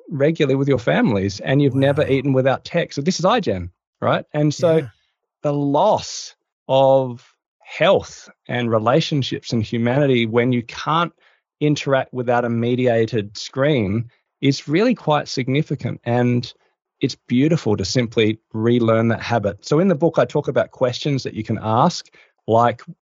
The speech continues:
Speaker 1: "What's your high, low buffalo?" So what's your high point from the day?
Speaker 2: Mm.
Speaker 1: What's your low point from the day? And what's a buffalo, or something interesting or curious? You know, it's obviously an American term, but just start by learning to talk together and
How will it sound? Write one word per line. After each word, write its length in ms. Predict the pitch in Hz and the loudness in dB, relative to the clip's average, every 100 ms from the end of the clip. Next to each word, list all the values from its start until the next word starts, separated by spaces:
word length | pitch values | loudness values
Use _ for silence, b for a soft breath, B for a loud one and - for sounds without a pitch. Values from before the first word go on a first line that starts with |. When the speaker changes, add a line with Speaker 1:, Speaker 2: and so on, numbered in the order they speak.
| _ | _
Speaker 1:
"What's 300 | - 113 - | -2 0 2
your 120 | 131 110 | 0 0
high, 320 | - 113 110 | 0 2 2
low 200 | 110 101 | 2 0
buffalo?" 580 | 101 90 - 110 123 147 | -2 -6 -2 0 2 0
So 240 | - 110 | -2 -4
what's 200 | 113 107 | -6 -4
your 100 | 123 | -4
high 240 | - 117 123 | 0 0 0
point 280 | 135 127 | 0 -4
from 160 | - 131 | -2 -2
the 100 | 120 | 0
day? 520 | 120 117 117 117 117 - | 2 2 2 2 -2 -10
Speaker 2:
Mm. 260 | 123 110 104 - | -14 -14 -12 -6
Speaker 1:
What's 200 | 113 113 | -2 0
your 80 | |
low 180 | 101 104 | 2 2
point 260 | 104 117 - | 2 -2 -2
from 140 | 120 | 0
the 80 | 104 | 2
day? 140 | 110 | 2
And 100 | 110 | 2
what's 160 | 120 - | 0 -2
a 60 | 110 | 0
buffalo, 400 | 117 113 113 104 | 0 0 -2 0
or 120 | 110 | -2
something 320 | 127 120 117 | -4 -4 -4
interesting 500 | 139 131 117 - 120 | -2 -2 -2 -2 -2
or 80 | 92 | -2
curious? 520 | - 123 113 101 90 | -2 0 2 2 0
You 60 | - | -6
know, 60 | |
it's 100 | 87 | -2
obviously 300 | 120 104 - | 0 0 0
an 60 | 98 | 0
American 600 | 101 104 117 120 107 98 | 2 2 2 2 0 0
term, 380 | - 139 123 110 | 0 2 2 2
but 180 | 113 b b b _ _ - | 0 b b b _ _ -4
just 220 | 214 - _ | -2 -2 _
start 560 | - - 170 180 190 - | -14 -4 0 2 2 0
by 100 | 127 | 0
learning 360 | 131 143 156 | 2 2 2
to 120 | 143 113 | -2 -8
talk 380 | - 135 135 - _ - | -4 -2 -2 -6 _ -8
together 600 | 120 101 95 104 160 151 _ _ _ | -4 -2 0 0 0 -2 _ _ _
and 420 | - 120 123 127 | -6 -2 0 0